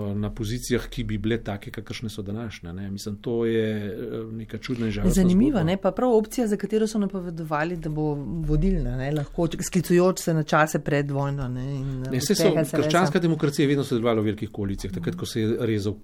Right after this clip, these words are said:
Speaker 1: kolač, ne, in, in to so bili od cestnih križov na-, nazaj, na-, naprej in zdaj so bili veliki denarji, ne.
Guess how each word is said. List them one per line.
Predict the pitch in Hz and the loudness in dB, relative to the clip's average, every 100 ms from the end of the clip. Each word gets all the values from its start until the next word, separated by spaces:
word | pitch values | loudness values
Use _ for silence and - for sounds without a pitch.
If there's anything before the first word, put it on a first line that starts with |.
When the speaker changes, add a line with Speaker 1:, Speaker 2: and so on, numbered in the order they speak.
| - | -14
Speaker 1:
kolač, | - 101 80 - | -8 -8 -8 -8
ne, | 101 147 | -6 -4
in, | 165 147 | -4 -4
in | 117 107 | -2 -2
to | 107 | -4
so | 104 | -4
bili | 101 107 | -2 -2
od | 107 | -2
cestnih | 107 110 117 107 | -2 -4 -4 -6
križov | 107 104 101 | -4 -2 -2
na-, | 107 - | -2 -4
nazaj, | 110 98 104 110 - | -6 -4 -4 -4 -6
na-, | 117 107 - | -8 -6 -4
naprej | 110 107 113 127 | -2 -2 -2 -2
in | |
zdaj | 110 101 | -2 -4
so | 107 | -6
bili | 95 | -6
veliki | 95 101 - 98 | -4 -6 -6 -8
denarji, | 95 92 85 76 73 | -8 -8 -10 -10 -8
ne. | 135 | -8